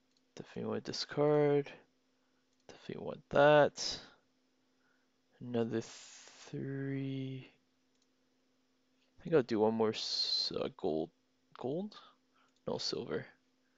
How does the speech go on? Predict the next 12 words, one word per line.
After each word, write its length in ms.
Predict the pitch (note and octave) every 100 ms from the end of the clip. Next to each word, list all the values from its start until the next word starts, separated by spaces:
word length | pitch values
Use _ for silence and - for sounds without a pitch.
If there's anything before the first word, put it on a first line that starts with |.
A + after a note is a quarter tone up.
| _ _ _ _ _ _ _ -
And 680 | - - C#2 C#2 B1 - - _ _ _ _ _ _ _ _ _ _ _ _ _ _ - - - - - - - - _ -
all 80 | B2+
right, 160 | A#2+ - - - - -
and 160 | B2 A2+
then 480 | A2 A2 A2 A2 A2
this 160 | A#2+
shuffle, 560 | - - G2+ - G#2 G2+
I'm 120 | G#2
hoping 340 | - - - -
to 80 |
get 200 | - C#2 - -
populate. 1300 | - - F2+ - - B1+ C#2 A#2 E3 - - -